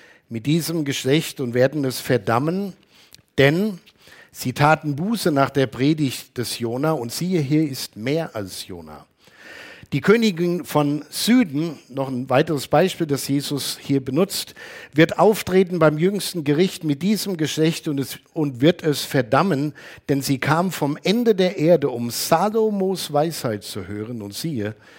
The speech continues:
hier ist mehr als Salomo.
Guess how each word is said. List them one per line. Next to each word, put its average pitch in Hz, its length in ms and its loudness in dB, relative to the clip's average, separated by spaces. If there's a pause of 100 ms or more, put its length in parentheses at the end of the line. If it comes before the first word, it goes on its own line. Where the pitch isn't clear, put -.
(300)
hier 151 280 4
ist - 440 -8
mehr 104 460 -4 (380)
als 123 520 -4
Salomo. 139 720 -8